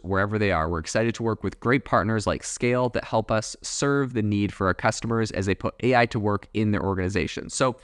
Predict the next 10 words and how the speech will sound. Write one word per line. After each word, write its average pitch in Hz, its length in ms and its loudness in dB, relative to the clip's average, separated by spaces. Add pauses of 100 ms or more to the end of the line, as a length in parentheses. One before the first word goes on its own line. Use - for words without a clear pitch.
(240)
according 240 440 2
to 143 300 0 (100)
Lightcap, 101 760 0
the 110 100 0
new 131 420 2
alliance 98 680 0
is 107 160 -2
not 127 120 4
only 139 160 2
gonna 135 320 0